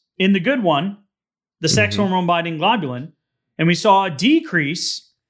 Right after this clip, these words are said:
Speaker 1: in the androgens that are associated with P C O S. But the fasting
Speaker 2: Yeah.
Speaker 1: did not appear to influence other reproductive hormones, such as estrogen, gonadotropins, and prolactin, right?
Speaker 2: Yeah.
Speaker 1: Which is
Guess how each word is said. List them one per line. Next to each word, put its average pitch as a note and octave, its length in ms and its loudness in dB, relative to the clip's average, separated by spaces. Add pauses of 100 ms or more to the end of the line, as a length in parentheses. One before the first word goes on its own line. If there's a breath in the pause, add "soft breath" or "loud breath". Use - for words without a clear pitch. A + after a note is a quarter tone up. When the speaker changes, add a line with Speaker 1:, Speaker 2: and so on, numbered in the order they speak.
(180)
Speaker 1:
in F3 460 -2 (160)
the F3 160 -2
androgens C#3+ 640 -2
that D3 160 -2
are D3+ 80 0
associated D3 840 -2 (480)
with D#3 420 0
P E3+ 160 -2
C D#3 240 -2
O C3+ 140 2
S. D3 300 -2
But - 140 -10
the D3+ 80 -12
fasting G#3 600 -4
Speaker 2:
Yeah. D3+ 60 -6
Speaker 1:
did D3 160 -10
not G#3+ 380 -2
appear B3 540 -2
to E3+ 240 -6
influence G3+ 680 -2
other D4 320 2
reproductive D#3+ 640 -2
hormones, C3 680 -4 (360)
such E3+ 240 0
as D#3 140 -8
estrogen, F3+ 800 -2 (260)
gonadotropins, D#3+ 640 0
and D3+ 100 -12
prolactin, C#3 760 -4 (340)
right? D3+ 300 0
Speaker 2:
Yeah. G2 180 -10 (260)
Speaker 1:
Which E3+ 220 0
is F#3 280 -2